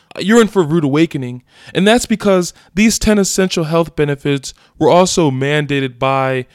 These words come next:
e-, employers. A-, and so when they provided health insurance plans to their employees, they had to adhere to these ten essential benefits as well.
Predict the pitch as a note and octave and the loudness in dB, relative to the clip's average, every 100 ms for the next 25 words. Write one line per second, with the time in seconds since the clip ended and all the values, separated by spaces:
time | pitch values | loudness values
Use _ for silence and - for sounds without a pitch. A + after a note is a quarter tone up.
0 | _ _ C3+ B2 C3+ C3 - E3+ F3 C#3+ | _ _ -4 -2 -2 -4 -2 0 0 0
1 | A#2 A#2 - - - C3 C#3 C#3 - D3+ | -4 -8 -14 -14 -10 -8 -6 -4 -2 -2
2 | C#3+ C#3+ D3+ D#3 D3 D3 C#3 C3 C#3+ C#3 | -2 -8 -10 -10 -6 -4 -2 -4 -4 -6
3 | C#3 C#3+ C#3 - D3 C#3 C3 - - D3+ | -6 -6 -6 -6 -8 -6 -8 -12 -10 -8
4 | C#3+ B2+ C3 B2+ B2 A#2+ _ _ _ - | -8 -4 -4 -2 -4 -6 _ _ _ -14
5 | B2+ - D#3 C3+ F3 A3 F3 D3+ - _ | -10 0 4 4 4 2 0 -4 -10 _
6 | _ _ G3 A3 G#3+ G#3+ F#3 E3 F3+ F3 | _ _ 0 2 0 -2 -4 -2 0 -2
7 | - E3 D#3 D3 - D#3+ D3 D3+ - B2+ | -4 -8 -8 -10 -10 -10 -8 -10 -10 -10
8 | C3+ C3+ C3 C3 C3 A2+ B2 F3+ F#3 C#3 | -8 -8 -8 -8 -8 -8 -2 0 0 -2